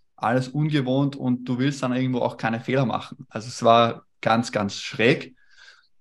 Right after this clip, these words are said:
Ähm, und nachdem dieser Hype irgendwie ein paar Monate lang angehalten hat und dann irgendwie das, das ganze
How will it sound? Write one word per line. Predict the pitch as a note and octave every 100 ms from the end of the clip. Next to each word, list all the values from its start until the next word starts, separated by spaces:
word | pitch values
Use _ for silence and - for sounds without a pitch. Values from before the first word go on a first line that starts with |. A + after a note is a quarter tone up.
| _
Ähm, | A#2+ A#2+ B2 B2+ - - - _ _ _ _ -
und | C3 B2 - -
nachdem | B2 A#2+ B2 C3
dieser | C3 A#2
Hype | A2+ B2+ C#3
irgendwie | C3+ B2+ A#2+ -
ein | - - -
paar | A2+
Monate | A#2 A#2 A#2 A#2
lang | G#2+ G#2+ G#2+ G#2+ A#2+
angehalten | A2 B2 B2+ A#2+ A#2+ B2
hat | A#2 A#2
und | G#2+
dann | G#2+
irgendwie | G#2+ G#2+ G#2+ G#2+
das, | G#2+ -
das | G#2+ -
ganze | A2 G#2 A2 G2+ G2+